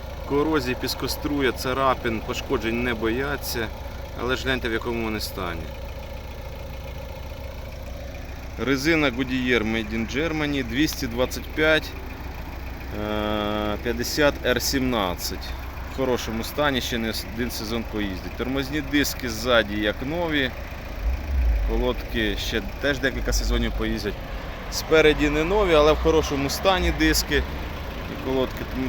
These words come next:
теж декілька сезонів ще поїздять. Тепер пройдусь товщиноміром, покажу лакофарбове покриття. Допуски десь до ста двадцяти мікрон.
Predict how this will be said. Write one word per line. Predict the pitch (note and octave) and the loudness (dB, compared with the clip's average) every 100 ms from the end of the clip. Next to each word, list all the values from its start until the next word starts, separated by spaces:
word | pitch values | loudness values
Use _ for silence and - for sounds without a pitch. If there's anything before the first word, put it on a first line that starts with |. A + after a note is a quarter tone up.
| A#2 | 0
теж | B2+ G2 | -2 -2
декілька | A2+ A2+ A#2 | -4 -2 -2
сезонів | - A#2 B2 A#2 | -2 -2 0 -2
ще | A#2+ | -2
поїздять. | B2 A#2+ A2+ F2 F2+ E2+ - - - - - - - - - - - - - - - - - - - - - - - - - - - - - - | 0 2 2 0 -4 -4 -4 -4 -4 -6 -8 -8 -6 -6 -6 -6 -6 -6 -2 -2 -2 -6 -6 -6 -8 -8 -8 -8 -8 -8 -8 -8 -10 -10 -10 -6
Тепер | - - | 0 2
пройдусь | F3 E3+ E3 | 2 2 4
товщиноміром, | E3 - D#3 D#3+ F3 D#3 | 4 2 4 4 6 4
покажу | C3+ - C3 C#3 | 2 2 2 4
лакофарбове | C#3+ - C3 A#2+ B2 | 4 4 4 6 6
покриття. | A#2+ A#2+ A#2+ B2+ G#2+ F#2 F2 - - B1+ - - - - - - - - - - - - - - - - - - C#3+ | 6 4 4 6 6 6 2 0 0 0 -2 -4 -4 -6 -4 -6 -6 -6 -6 -6 -6 -6 -2 2 2 0 0 2 6
Допуски | G3 E3 - C#3+ | 6 6 4 6
десь | B2+ | 6
до | A#2 | 6
ста | C3 C3+ | 2 4
двадцяти | B2+ A#2+ - B2 | 4 2 2 2
мікрон. | A#2 A#2 G#2 | 2 4 4